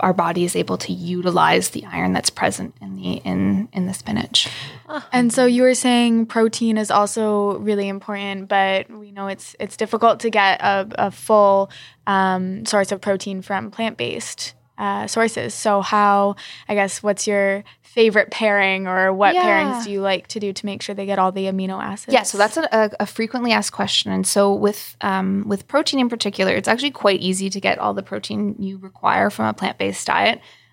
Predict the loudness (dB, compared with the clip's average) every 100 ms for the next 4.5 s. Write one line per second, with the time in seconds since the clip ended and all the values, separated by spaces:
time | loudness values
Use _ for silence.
0 | -2 2 2 0 -2 2 2 2 0 -2
1 | -2 0 0 2 2 0 0 -2 0 0
2 | 0 -2 -2 -2 0 -2 -4 -4 -6 -6
3 | -6 -8 -6 -6 -6 -8 -12 -10 -10 -8
4 | -8 -6 -4 -4 -6